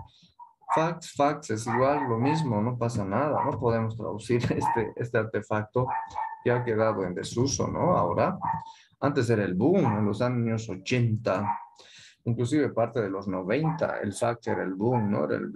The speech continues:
era el invento más, eh, útil, más cotizado y más caro. Un aparato de fax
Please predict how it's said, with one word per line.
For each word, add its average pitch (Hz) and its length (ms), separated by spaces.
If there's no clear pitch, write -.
era 101 260
el 98 80
invento 101 480
más, 110 400
eh, 76 460
útil, 113 500
más 110 220
cotizado 95 640
y 101 100
más 113 240
caro. 135 360
Un 120 200
aparato 110 460
de 90 140
fax - 460